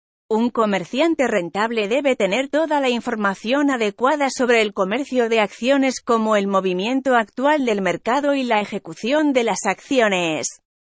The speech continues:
Según Nico Seoane Opiniones, requirieron de muchos estudios para seleccionar el mejor stock posible en la comodidad de su casa o lugar de trabajo.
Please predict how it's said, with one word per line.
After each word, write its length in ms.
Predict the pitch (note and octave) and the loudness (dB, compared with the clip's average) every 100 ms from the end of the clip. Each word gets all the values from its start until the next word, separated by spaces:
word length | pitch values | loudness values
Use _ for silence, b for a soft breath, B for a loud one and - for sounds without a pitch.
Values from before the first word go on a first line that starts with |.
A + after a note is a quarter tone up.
| _ _ _ - | _ _ _ -10
Según 540 | - A3+ F#3+ G#3+ C4+ | -4 -2 0 0 2
Nico 280 | C4 E4+ D#4+ | 0 0 -4
Seoane 580 | - B3 A#3+ A#3 C#4 C#4 | -2 0 2 2 2 0
Opiniones, 720 | A#3 G3 A3 D4 C#4+ C4+ B3+ G#3 | 0 -2 0 2 2 0 -2 -4
requirieron 760 | G#3+ G#3+ G#3+ G3+ C4+ E4 D4+ | -2 -2 -2 -4 -2 0 0
de 140 | B3+ G3 | 0 0
muchos 460 | C#4+ D4+ C#4 A#3+ | -2 0 -2 0
estudios 680 | A#3+ - B3+ D4+ D4 D4 C4+ | -2 -2 -4 -2 0 0 0
para 260 | C4+ B3+ A3+ | 0 0 0
seleccionar 640 | A#3+ A3+ - G#3+ G#3 C4 | 0 -2 -2 -2 0 0
el 120 | B3+ | 0
mejor 420 | A3+ G3 G3+ A3 | -2 -2 0 2
stock 420 | B3 A3+ G#3 A#3+ F3 | 2 -2 0 0 0
posible 640 | F#3+ F3+ C#4 D4+ D4 C#4 | -4 -2 -2 -2 2 2
en 80 | B3+ | 2
la 100 | A#3 | 0
comodidad 580 | A#3 G#3 F#3 E3 G3 D#4+ | 0 -2 0 0 0 -2
de 180 | C#4+ C4 | 0 -2
su 160 | A#3 G3+ | -2 0
casa 420 | B3+ C4+ C4 A3+ | 0 0 2 2
o 60 | |
lugar 400 | G#3+ G3 G#3 D4 | 4 2 2 0
de 140 | C#4+ A#3+ | 0 0
trabajo. 800 | D#4 D4 A#3 - F#3+ E3+ D#3 | 0 0 -2 -2 -2 0 -4